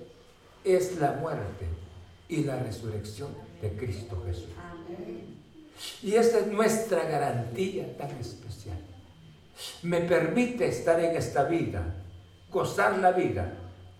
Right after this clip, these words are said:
Speaker 1: porque mientras que la esté viviendo en esta vida, la estoy disfrutando, disfrutando la presencia del Señor,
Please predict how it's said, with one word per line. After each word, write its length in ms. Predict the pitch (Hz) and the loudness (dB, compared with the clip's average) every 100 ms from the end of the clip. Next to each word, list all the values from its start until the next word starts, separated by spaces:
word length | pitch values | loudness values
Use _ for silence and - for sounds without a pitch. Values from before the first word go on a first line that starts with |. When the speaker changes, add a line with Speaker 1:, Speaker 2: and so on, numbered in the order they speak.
| - - - - | -20 -16 -14 -6
Speaker 1:
porque 300 | 180 170 175 | 2 4 6
mientras 540 | 175 180 165 156 156 - | 4 4 0 2 2 2
que 160 | 170 | 4
la 100 | 151 | 4
esté 260 | 139 - 196 | 4 6 6
viviendo 480 | 196 190 202 208 190 | 6 6 4 6 2
en 100 | 165 | 2
esta 220 | 143 151 | 0 0
vida, 240 | 170 196 208 - - 165 | 2 2 2 -2 -6 2
la 140 | 156 | 2
estoy 260 | - 190 190 | 6 6 8
disfrutando, 880 | 170 160 170 196 185 127 104 92 - - - - | 6 0 2 6 6 4 -2 -4 -6 -10 -14 -8
disfrutando 800 | 156 156 160 180 190 185 180 170 | -4 -2 2 6 6 4 0 2
la 180 | 151 | 2
presencia 560 | - 139 - 170 160 160 | 2 0 2 0 0 -2
del 80 | 131 | 0
Señor, 380 | 143 147 170 | -2 2 2